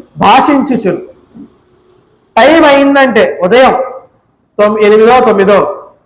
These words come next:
"అమ్మమ్మమ్మ ఆకలేస్తుంది, ఆకలేస్తుంది, ఆకలేస్తుంది" అని అమ్మ దగ్గరికి వెళ్ళి, ఏ, తింటాం. పన్నెండు కొట్టగానే ఆకలి, మళ్ళీ సాయంత్రం ఆకలి. ఆ మధ్య-, మధ్యలో మర్చిపోయాను,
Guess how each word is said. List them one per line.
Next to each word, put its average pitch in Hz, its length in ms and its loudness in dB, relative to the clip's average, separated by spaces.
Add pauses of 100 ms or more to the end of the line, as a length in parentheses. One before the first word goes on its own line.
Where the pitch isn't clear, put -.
"అమ్మమ్మమ్మ 269 460 -2
ఆకలేస్తుంది, 226 540 0
ఆకలేస్తుంది, 202 420 -4
ఆకలేస్తుంది" 190 420 -6
అని 196 80 -4
అమ్మ 190 140 -4
దగ్గరికి 180 300 -4
వెళ్ళి, 170 460 -2
ఏ, 165 60 -2 (760)
తింటాం. 208 320 -2 (840)
పన్నెండు 240 440 0
కొట్టగానే 240 500 0
ఆకలి, 190 640 0 (380)
మళ్ళీ 294 240 0
సాయంత్రం 226 460 0
ఆకలి. 202 760 0 (120)
ఆ 233 60 0
మధ్య-, 220 320 -2
మధ్యలో 196 240 -2
మర్చిపోయాను, 160 420 -8